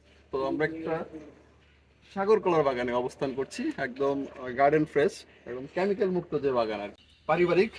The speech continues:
আমরা বলতে পারি এটা হোমমেড একটা বাগান, ছোট্ট বাগান। তো আসেন, আমাদের, আহ, বাগানে একটা গাছে কলা ধরেছে, আমি সেটা একটু দেখাবো। এদিকে আসেন। এদিকে আসেন,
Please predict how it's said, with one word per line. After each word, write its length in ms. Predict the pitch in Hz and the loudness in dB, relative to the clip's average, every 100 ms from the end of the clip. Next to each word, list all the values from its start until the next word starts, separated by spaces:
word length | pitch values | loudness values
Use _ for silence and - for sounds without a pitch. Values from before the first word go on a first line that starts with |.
| - 139 | -10 -2
আমরা 180 | 160 | 2
বলতে 220 | 185 185 185 | 4 6 6
পারি 100 | 185 | 6
এটা 100 | 170 | 4
হোমমেড 380 | 170 175 175 | 2 2 2
একটা 200 | 156 156 | 2 0
বাগান, 320 | 135 135 190 - | -2 -2 -4 -6
ছোট্ট 260 | 165 - | -10 -6
বাগান। 320 | 127 131 165 226 - - - - | -6 -6 -8 -10 -18 -20 -12 -2
তো 60 | |
আসেন, 360 | 160 190 220 226 | 0 2 0 0
আমাদের, 300 | 165 160 170 156 | -4 -4 -6 -4
আহ, 80 | 151 | -4
বাগানে 380 | 139 139 147 151 156 - | -4 -4 -4 -6 -8 -10
একটা 220 | 135 - | -10 -6
গাছে 220 | 147 151 160 | -6 -6 -2
কলা 240 | 151 139 | 4 4
ধরেছে, 300 | 156 143 170 | 4 0 -2
আমি 100 | 156 156 | -8 -6
সেটা 140 | 135 | -6
একটু 140 | 123 | -6
দেখাবো। 380 | 120 123 139 170 - | -8 -6 -6 -10 -12
এদিকে 200 | 135 135 | -12 -10
আসেন। 220 | 135 175 190 - - - - - - - - _ _ _ _ - _ - - - - _ - - - - - _ _ - - _ _ _ _ _ _ _ - - _ _ - - | -10 -12 -14 -16 -20 -20 -20 -20 -20 -18 -20 _ _ _ _ -20 _ -20 -20 -20 -20 _ -20 -20 -18 -18 -20 _ _ -20 -20 _ _ _ _ _ _ _ -20 -20 _ _ -18 -6
এদিকে 240 | 302 - | -2 0
আসেন, 300 | 320 - 214 | -2 -6 -6